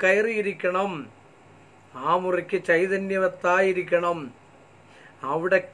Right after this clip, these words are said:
കിടക്കുന്ന ആളിൻ്റെ ഗൃഹനാഥൻ അല്ലെങ്കിൽ അവിടെ കിടക്കുന്ന ആളാണ് അവിടുത്തെ ഭരണകർത്താവ്, അവിടുത്തെ രാജാവ്. ആ രാജാവിന് ആയുസ്സും ആരോഗ്യവും സംതൃപ്തിയും ഒക്കെ ഉണ്ടാവണമെങ്കിൽ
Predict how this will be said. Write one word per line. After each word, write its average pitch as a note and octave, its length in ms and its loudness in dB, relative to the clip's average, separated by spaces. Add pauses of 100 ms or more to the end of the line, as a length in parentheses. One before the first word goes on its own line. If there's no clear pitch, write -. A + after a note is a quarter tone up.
കിടക്കുന്ന F#3+ 560 0
ആളിൻ്റെ F#3+ 640 2
ഗൃഹനാഥൻ F3+ 800 0 (380)
അല്ലെങ്കിൽ F3+ 340 -2
അവിടെ G3 320 4
കിടക്കുന്ന F3+ 420 0
ആളാണ് F#3+ 560 2
അവിടുത്തെ F#3 380 0 (100)
ഭരണകർത്താവ്, F3+ 1300 2 (340)
അവിടുത്തെ F#3+ 800 6
രാജാവ്. E3+ 920 4 (480)
ആ F3 320 4
രാജാവിന് F#3+ 920 2 (320)
ആയുസ്സും F#3+ 800 2 (280)
ആരോഗ്യവും G3 1000 6 (280)
സംതൃപ്തിയും G#3+ 920 0 (240)
ഒക്കെ C4 460 0
ഉണ്ടാവണമെങ്കിൽ F#3 1120 2